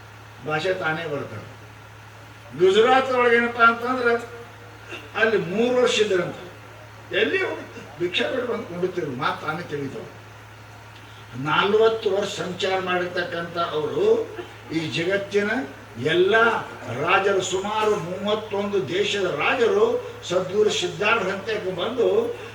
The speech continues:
ಜಳಕ ಬಳಕ ಮಾಡಕ್ಕಂತ ಮಕ್ಕಳನ್ನ ತೊಗೊಂಡು ಕೆಳಗೆ ಕೂಡಿರ್ತೇನಂತ. ಅಪ್ಪನ ನೀರ್ ಮೈ ಮೇಲೆ ಬಿದ್ದರೆ ನಮ್ಮ ರಾಜರ ಮಕ್ಕಳು ಮುಂದೆ ಚಲೋ ಇರ್ತಾವ ಅಂತ ಮಕ್ಕಳಿಗೆ,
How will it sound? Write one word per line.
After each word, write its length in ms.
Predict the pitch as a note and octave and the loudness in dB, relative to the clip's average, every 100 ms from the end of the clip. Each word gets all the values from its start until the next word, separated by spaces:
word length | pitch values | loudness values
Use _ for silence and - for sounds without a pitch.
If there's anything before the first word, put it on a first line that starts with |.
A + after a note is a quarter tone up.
| A2 | -8
ಜಳಕ 280 | B2 F3 F3+ | 0 0 0
ಬಳಕ 360 | A#3+ A3 A3 G#3+ | -2 0 0 2
ಮಾಡಕ್ಕಂತ 840 | G3+ G3 G#3 A3 G#3+ G#3+ G3+ E3+ | 0 0 0 -2 -4 -2 -2 0
ಮಕ್ಕಳನ್ನ 380 | F3+ - A#3 A3+ | -2 -2 -2 -2
ತೊಗೊಂಡು 220 | G#3+ G#3 | -2 -2
ಕೆಳಗೆ 260 | F#3 F3+ G#3+ | -2 0 0
ಕೂಡಿರ್ತೇನಂತ. 640 | G#3 G3 F#3+ F#3 E3+ D3+ B2 - - - - - - - - - | -2 -4 -4 -4 -6 -8 -12 -16 -18 -20 -20 -20 -20 -20 -18 -8
ಅಪ್ಪನ 400 | F#3 - G#3 G3+ | -8 -6 -4 -4
ನೀರ್ 340 | F3+ F#3 G3+ | -4 2 2
ಮೈ 240 | F#3 F3+ F#3 | 2 0 0
ಮೇಲೆ 220 | F#3 F3 | 0 0
ಬಿದ್ದರೆ 540 | F3 F3 F3+ E3+ D#3+ | 2 2 2 0 -4
ನಮ್ಮ 360 | E3 E3 D#3 D3+ | -6 -6 -4 0
ರಾಜರ 360 | D3+ D#3 F3 E3 | 0 0 0 -2
ಮಕ್ಕಳು 360 | D#3 - F3 | -6 -6 -4
ಮುಂದೆ 440 | E3 D#3 D#3 D3 - | -4 -6 -8 -8 -6
ಚಲೋ 140 | D3+ | 0
ಇರ್ತಾವ 480 | D#3 D3 D#3+ D3 C#3 | 2 2 -2 -4 -4
ಅಂತ 200 | - - D#3+ - - - A2+ | -6 -4 -4 -4 -6 -14 -12
ಮಕ್ಕಳಿಗೆ, 1120 | C#3 E3 - - G#3 G#3+ E3+ F3+ A3+ A3+ - | -8 -8 -8 2 4 4 4 4 6 4 0